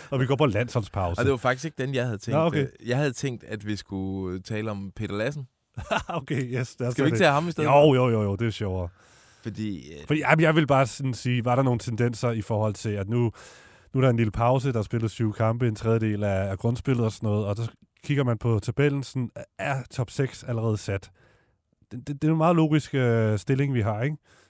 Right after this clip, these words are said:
Speaker 1: Med de store
Speaker 2: Jo,
Speaker 1: hold
Speaker 2: jo.
Speaker 1: i toppen, og F C K fører og sådan noget. Men hvis man bare kigger sidste år, så efter syv runder, der så det helt anderledes ud. Randers var nummer to, Silkeborg nummer tre,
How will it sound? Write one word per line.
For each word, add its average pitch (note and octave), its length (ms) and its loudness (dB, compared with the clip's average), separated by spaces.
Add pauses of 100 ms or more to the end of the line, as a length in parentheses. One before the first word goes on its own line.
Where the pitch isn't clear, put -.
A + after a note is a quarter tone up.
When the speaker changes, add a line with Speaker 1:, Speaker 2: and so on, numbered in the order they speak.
(120)
Speaker 1:
Med A#2 80 -4
de A2+ 60 -4
store B2 240 0
Speaker 2:
Jo, A2+ 60 4
Speaker 1:
hold A#2 140 2
Speaker 2:
jo. G#2 120 0
Speaker 1:
i - 20 -10
toppen, B2+ 380 2
og G#2 160 2
F - 40 -12
C - 80 -16
K B2 200 -2
fører A2+ 200 0
og A2+ 80 -2
sådan G2+ 200 -6
noget. - 0 -
Men C3 320 -2 (320)
hvis - 120 -14
man A#2+ 80 -6
bare E3+ 120 0
kigger E3+ 240 -2
sidste - 340 -4
år, G2+ 180 -2
så C3 520 0
efter B2 220 -4
syv C3+ 240 -2
runder, A2 200 0
der A2 80 -2
så B2 160 -2
det B2 80 -2
helt F#3+ 260 -2
anderledes A#2 380 -4
ud. A2 160 -2
Randers A#2 260 -2
var A#2+ 60 -2
nummer G#2 180 -2
to, C3 260 -2
Silkeborg B2 360 -4
nummer G2+ 140 -4
tre, B2 280 -4